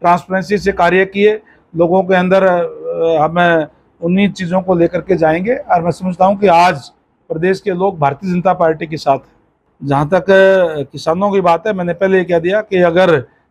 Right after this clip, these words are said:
चाहे वो सेंट्रल गवर्नमेंट की बात हो, चाहे स्टेट की बात हो, हरियाणा की, तो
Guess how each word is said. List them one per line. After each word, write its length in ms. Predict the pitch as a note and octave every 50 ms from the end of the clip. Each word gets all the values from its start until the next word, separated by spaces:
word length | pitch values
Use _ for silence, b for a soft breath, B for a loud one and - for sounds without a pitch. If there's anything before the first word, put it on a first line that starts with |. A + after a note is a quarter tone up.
| _
चाहे 140 | - F3+ F3
वो 60 | F3+
सेंट्रल 320 | D#3 - E3 E3 D#3+ - F#3
गवर्नमेंट 320 | F#3+ F#3+ F#3 F#3+ F#3 F3+ F3
की 80 | G3 F3+
बात 200 | F3+ F3+ F#3 F#3
हो, 60 | G#3+ G#3
चाहे 180 | F#3 G#3 F#3
स्टेट 340 | - - - F3+ F3 D#3+ -
की 140 | - E3 C#3+
बात 280 | C3+ C3+ B2+ B2 B2
हो, 60 | B2+ C3
हरियाणा 300 | C3+ C#3+ D3 D3+ D3 C3+
की, 160 | A#2+ C3+ A#2+
तो 140 | A#2 A2